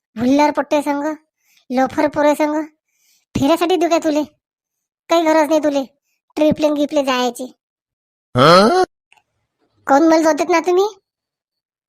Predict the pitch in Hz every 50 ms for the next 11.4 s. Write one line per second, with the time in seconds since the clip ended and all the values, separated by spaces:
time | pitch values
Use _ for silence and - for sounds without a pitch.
0 | _ _ _ _ _ _ _ - 277 285 285 311 311 302 302 - 277 254 254 262
1 | 262 269 269 269 277 269 247 240 226 233 - 220 - - _ _ _ _ _ _
2 | _ _ _ _ _ _ _ - - - 302 285 285 - 320 320 294 294 285 349
3 | 330 349 330 294 277 262 285 302 285 - 311 285 294 269 - _ _ _ _ _
4 | _ _ _ _ _ _ _ _ _ _ _ _ _ _ _ _ _ _ 269 269
5 | 285 330 339 339 330 311 302 294 311 294 294 294 302 302 311 302 262 - _ _
6 | _ _ _ _ _ _ _ _ _ - 285 - 302 285 302 294 311 277 294 269
7 | 269 277 277 - 311 294 - _ _ _ _ _ _ _ _ _ _ _ _ _
8 | _ _ _ _ 277 269 262 254 247 247 269 285 285 277 262 285 285 285 330 302
9 | - 294 277 294 294 - 311 302 302 277 269 262 285 330 339 339 381 311 392 370
10 | - - _ _ _ _ _ _ _ _ _ 254 254 269 262 - 339 339 330 339
11 | 330 320 320 311 - - 349